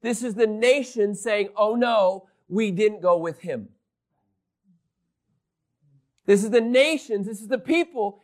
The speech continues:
and they see the Son of Man coming on the clouds of heaven with power and glory, and, uh, with power and great,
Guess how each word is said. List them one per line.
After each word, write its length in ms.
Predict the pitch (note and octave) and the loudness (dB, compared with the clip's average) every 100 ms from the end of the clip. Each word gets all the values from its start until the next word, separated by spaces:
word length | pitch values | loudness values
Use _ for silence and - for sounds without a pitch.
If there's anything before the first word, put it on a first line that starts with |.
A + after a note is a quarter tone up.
| - | -6
and 160 | A3 | 0
they 160 | C4 D4 | 2 2
see 360 | - D#4 E4 | -4 -6 -2
the 240 | C4+ G#3 G#3 | 0 0 0
Son 200 | - D#4+ | -4 -4
of 40 | |
Man 180 | D4 A3 | -4 -6
coming 300 | B3 C#4 D4+ | -6 -8 -4
on 100 | B3 | -4
the 60 | G#3 | -4
clouds 300 | A#3+ B3 C4+ | -4 -4 -6
of 80 | |
heaven 220 | A3+ A#3 A#3+ | -12 -12 -12
with 100 | G#3 | -10
power 300 | G3+ G#3+ A#3 | -2 -2 -2
and 180 | G3 | -8
glory, 380 | F3+ G3+ A3 A3+ A3 _ - | -10 -8 -6 -6 -6 _ -6
and, 240 | F#3+ F#3 | -6 -4
uh, 220 | F3+ E3+ - | -4 -4 -4
with 140 | E3 - | -10 -6
power 280 | A3+ A#3 | -2 0
and 80 | A3+ | 0
great, 200 | F#3+ G3+ | -2 -6